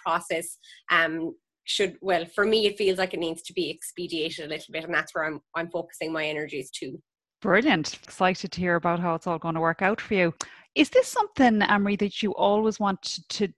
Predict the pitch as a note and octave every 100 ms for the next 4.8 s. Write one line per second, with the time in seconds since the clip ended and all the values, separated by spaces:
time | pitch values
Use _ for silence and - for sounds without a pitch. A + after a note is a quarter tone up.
0 | - G3+ G3+ F#3+ F#3+ G3+ G3 F3+ F3 -
1 | F3+ F#3+ F#3+ F3+ E3+ G#3 G#3 - G#3 G3+
2 | G3 - - F#3+ F#3+ F#3+ F3+ G3 G3 F#3+
3 | F#3+ F#3 F3+ - F#3 G3 F#3 - - G3+
4 | G3 G3 F#3+ - - _ B3 G#3+